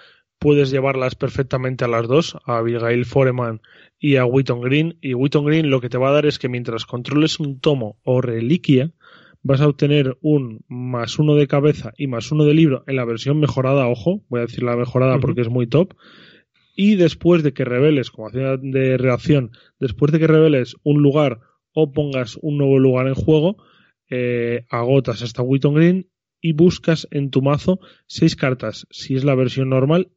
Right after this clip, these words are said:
Speaker 1: y nueve cartas, si es la versión mejorada, de tomos o reliquias, y lo robas. Y luego barajas el mazo. Para mazos que quieras buscar cartas,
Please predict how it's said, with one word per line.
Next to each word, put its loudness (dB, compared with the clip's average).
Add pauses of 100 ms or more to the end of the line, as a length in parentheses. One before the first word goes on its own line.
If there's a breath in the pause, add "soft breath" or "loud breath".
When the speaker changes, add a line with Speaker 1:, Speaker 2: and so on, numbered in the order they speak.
Speaker 1:
y -6
nueve 2
cartas, -4 (380 soft breath)
si -6
es 2
la 0
versión -2
mejorada, 2 (220)
de -2
tomos -2 (160)
o 0
reliquias, -2 (460)
y 0
lo 0
robas. -6
Y -2
luego 0
barajas -6
el -4
mazo. -8 (400 loud breath)
Para 0
mazos 2
que -4
quieras 0
buscar 0
cartas, -2